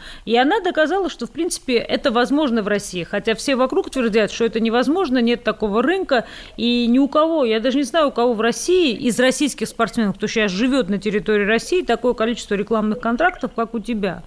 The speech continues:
Она в этом будет принимать участие? Ты видишь ее роль с точки зрения привлечения денег, спонсоров, контрактов, рекламы?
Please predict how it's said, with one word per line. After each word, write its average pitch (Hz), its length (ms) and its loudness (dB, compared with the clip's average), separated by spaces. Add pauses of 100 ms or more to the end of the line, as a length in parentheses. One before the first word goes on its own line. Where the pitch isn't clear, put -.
(300)
Она 302 240 4
в - 20 2
этом 330 240 -2
будет 440 260 4
принимать 226 420 0
участие? 185 500 -4
Ты 247 140 -4
видишь 403 380 2
ее 233 160 4
роль 214 280 2
с - 80 -12
точки 226 280 -4
зрения 220 340 0
привлечения 202 640 -2
денег, 226 400 0
спонсоров, 226 540 -4
контрактов, 208 640 -2
рекламы? 202 640 -4